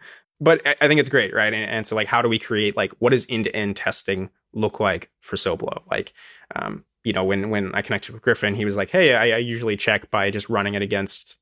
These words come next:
like, X number of, of popular open source Elixir projects." I'm like, "Great, like, let's do that." But then are we compiling, compiling the project in every way that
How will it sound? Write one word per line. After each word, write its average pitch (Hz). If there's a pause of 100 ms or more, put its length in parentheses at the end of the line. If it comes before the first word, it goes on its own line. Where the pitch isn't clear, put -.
(140)
like, - (420)
X -
number 104
of, 98
of -
popular 104
open 113
source 120
Elixir 135
projects." 92
I'm 95
like, 90
"Great, 147
like, 101
let's 104
do 113
that." 98
But 98
then 101 (520)
are 117
we 110
compiling, 107 (120)
compiling 117
the 104
project 104
in 92
every 101
way 95
that 92